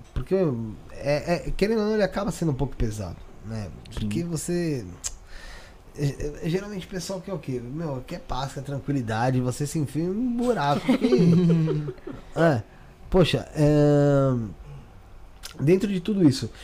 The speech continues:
Speaker 1: como, como vocês acreditam que acontece o resgate espiritual ou a ajuda que vocês podem acabar levando ali pra algum espírito que tá alguma pessoa desencarnada ali?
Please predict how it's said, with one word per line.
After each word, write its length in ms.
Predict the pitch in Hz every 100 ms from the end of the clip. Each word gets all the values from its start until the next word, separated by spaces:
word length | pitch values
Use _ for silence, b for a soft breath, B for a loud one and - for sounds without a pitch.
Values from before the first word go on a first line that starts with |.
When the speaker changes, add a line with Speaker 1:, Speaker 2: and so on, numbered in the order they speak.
| B B
Speaker 1:
como, 280 | - 233 285
como 240 | 175 233 277
vocês 260 | 240 -
acreditam 640 | 196 - 143 127 151 151 131
que 100 | 139
acontece 840 | - 135 - 139 135 123 - - - -
o 240 | 131 131
resgate 1000 | 120 135 123 120 120 120 110 - 104 98 - - -
espiritual 960 | 104 - 123 113 - 107 113 123 120 117 B B B
ou 140 | 123
a 80 | 143
ajuda 440 | 135 117 131 165 151
que 100 | 131
vocês 280 | 123 123 -
podem 320 | 135 131 127
acabar 360 | 120 120 120
levando 440 | 117 123 110 120 117
ali 140 | 117
pra 120 | -
algum 160 | 117 113
espírito 580 | 110 - 120 113 110 110
que 80 | -
tá 80 | 117
alguma 240 | 120 123
pessoa 320 | 107 101 123
desencarnada 680 | 110 117 110 110 104 98 90
ali? 160 | 73